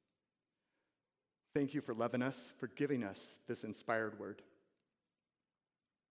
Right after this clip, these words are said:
Help us to stay focused on you. In your name we pray. Amen. So this first point,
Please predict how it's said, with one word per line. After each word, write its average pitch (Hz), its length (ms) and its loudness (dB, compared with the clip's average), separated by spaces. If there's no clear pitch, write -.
Help 120 160 -2
us 127 160 0
to 123 60 -4
stay 104 180 -4
focused 117 440 -2
on 104 200 -4
you. 95 100 -10
In 107 60 -4
your 107 120 0
name 104 160 -2
we 107 80 -4
pray. - 180 -14
Amen. 98 180 -6
So 190 100 6
this 175 180 2
first 202 300 2
point, 135 340 -2